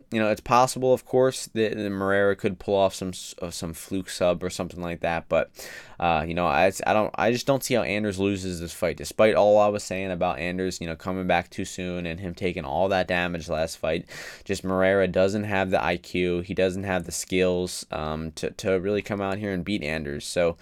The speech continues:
uh, I expect Anders to, you know, outstrike Moreira on the feet, to, uh, avoid the takedown. Uh, if the fight ends up on the floor, you know, if Moreira pulls guard, then I think An-, Anders will avoid the, uh, the submission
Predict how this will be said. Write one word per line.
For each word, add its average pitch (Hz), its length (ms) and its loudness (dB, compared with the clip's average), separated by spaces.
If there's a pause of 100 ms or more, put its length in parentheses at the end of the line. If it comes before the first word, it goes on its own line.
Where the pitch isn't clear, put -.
(440)
uh, 92 60 0
I 87 280 4
expect 90 360 0
Anders 90 380 0
to, - 200 -4
you 87 140 -2
know, 82 120 -2
outstrike 90 520 0
Moreira 87 420 4
on 85 120 0
the 78 100 -4
feet, 101 440 0
to, 85 340 -4 (180)
uh, 73 160 2
avoid 90 320 2
the 82 80 -6
takedown. 101 800 -2 (460)
Uh, 85 160 0
if 98 140 0
the 104 80 -4
fight 95 260 8
ends 92 160 4
up 90 140 4
on 92 80 0
the 87 80 -2
floor, 98 380 2
you 92 80 0
know, 87 160 2
if 80 40 -2
Moreira 90 500 2
pulls 92 300 -2
guard, 87 460 2
then 82 300 -4 (240)
I 92 80 -2
think 87 180 -4
An-, 85 340 2
Anders 87 500 0
will 85 220 -2
avoid 90 460 2
the, 87 300 0
uh, 82 100 4
the 82 120 -4
submission 95 720 -4